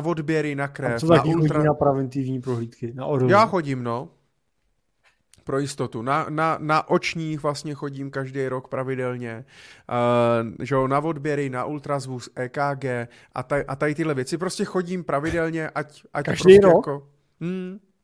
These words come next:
Speaker 2: Jako
Speaker 1: Tam, kde
Speaker 2: E K G
Speaker 1: to,
Speaker 2: a tak
Speaker 1: tam, kde
Speaker 2: a
Speaker 1: já
Speaker 2: Mhm.
Speaker 1: musím, no, já musím skrz srdíčko, ale,
Speaker 2: Jo.
Speaker 1: ale jako prostě, když to jde,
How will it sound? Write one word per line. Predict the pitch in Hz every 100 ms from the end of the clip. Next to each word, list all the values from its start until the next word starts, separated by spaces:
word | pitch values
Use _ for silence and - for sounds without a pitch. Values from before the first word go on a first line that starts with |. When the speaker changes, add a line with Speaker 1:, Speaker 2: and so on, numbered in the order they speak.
| _ _
Speaker 2:
Jako | 156 151 175 180
Speaker 1:
Tam, | 170
kde | 147 160
Speaker 2:
E | 156
K |
G |
Speaker 1:
to, | 156 151
Speaker 2:
a | 147
tak | 156
Speaker 1:
tam, | 160 160
kde | 156
Speaker 2:
a | 139 135 - - - -
Speaker 1:
já | 151 180 208
Speaker 2:
Mhm. |
Speaker 1:
musím, | 180 139 139 120
no, | 110 113 135
já | 135
musím | 135 135 147
skrz | 139 139 -
srdíčko, | 135 127 131 - 143 147
ale, | 151 139 135 - 147
Speaker 2:
Jo. | 131
Speaker 1:
ale | 135 135 147
jako | 151 165
prostě, | 160 170 185
když | 151 180 -
to | 123
jde, | 139 180